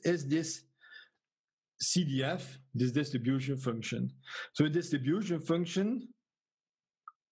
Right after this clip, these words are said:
a big F, of a random variable x is defined using this probability. Again, this is kind of the shorthand notation where we understand this probability as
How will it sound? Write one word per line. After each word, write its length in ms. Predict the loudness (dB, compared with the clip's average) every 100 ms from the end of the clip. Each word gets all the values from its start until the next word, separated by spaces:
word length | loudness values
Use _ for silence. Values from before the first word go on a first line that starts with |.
| _ _ _ -4
a 60 | 0
big 360 | 2 2 2 0
F, 260 | -2 -2 -8 _ _ -18 -18 2
of 240 | 2 2 -2 0
a 200 | 2 2
random 400 | 2 2 0 0
variable 460 | 0 0 -2 -4 0
x 380 | 0 0 -8 -12 -20 -20 -20 _
is 140 | 2 2
defined 560 | 0 0 0 2 0
using 320 | 0 0 0
this 160 | 0 -2
probability. 720 | 0 0 0 -4 -6 -6 -6 _ _ _ _ _ _ 0
Again, 460 | 2 2 -2 -8 -16 _ _ _ _ _ -2
this 200 | 2 4
is 180 | 2 -2
kind 300 | -2 0 0
of 100 | 0
the 80 | -2
shorthand 640 | 0 2 2 0 -2 0
notation 720 | -2 2 2 2 0 0 -2 -8 -18 -18 -20 _
where 240 | 2 4 2
we 300 | 0 0 0
understand 720 | 0 0 0 0 0 -2 -6 -12 -18 _ _ _ _ _ -10 0
this 260 | 2 2
probability 720 | 2 2 2 2 0 0 -2
as 280 | 0 -2 -2